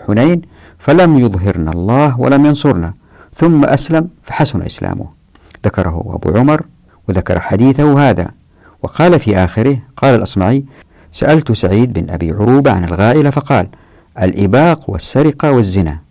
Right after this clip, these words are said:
وسألته عن الخبث فقال: 'بيع أهل عهد المسلمين'". وقال الإمام أبو محمد بن عطية: والوجوب في ذلك قلق،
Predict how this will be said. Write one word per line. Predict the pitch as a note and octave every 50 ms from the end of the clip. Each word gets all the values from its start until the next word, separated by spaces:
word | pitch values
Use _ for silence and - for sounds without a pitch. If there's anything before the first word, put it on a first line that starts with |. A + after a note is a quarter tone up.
| _ _ _ _ _ _ -
وسألته | - - - - C#3 D3 C3+ C#3 - G2 E2+ D#2+ C#2+
عن | D#2 E2+ F2+
الخبث | E2 D2+ - - C#3 C#3 - - F3
فقال: | E3 - - C#3 - D#3 B2+ F2 E2+ F#2+ - _ _ _ _ _ _ _
'بيع | - B2 C#3+ D3+ C3 G#2 G#2 G2+ - -
أهل | G#2+ F#2 - G2+ G2 F#2+
عهد | G2 C#3 C#3 A2+ C3 D3
المسلمين'". | D3 C#3 C#3 C3 - - C3+ C3+ B2+ G2+ E2 - - - _ _ _ _ _ _ _ _ -
وقال | - - - A#2 B2 A#2+
الإمام | A2+ G#2 G2 F#2 G2 A2 A#2+ B2 -
أبو | - F#2 F#2+
محمد | F2 - - - A2+ A#2 G#2+ F2 F#2
بن | F#2 -
عطية: | G#2 - - A#2 B2+ C#3+ D#3 D3+ D3+ - - - - _ _ -
والوجوب | G2 A#2+ D#3 F3 E3 D3+ D3+ C#3 D3 D3 D3 C#3+ C#3+ C3+
في | - - - G2+ G2
ذلك | F#2 G#2+ G#2 G#2 G2+ G2+ F#2+ - -
قلق، | F#2 - - G#2 F2 D#2 D2+ - - -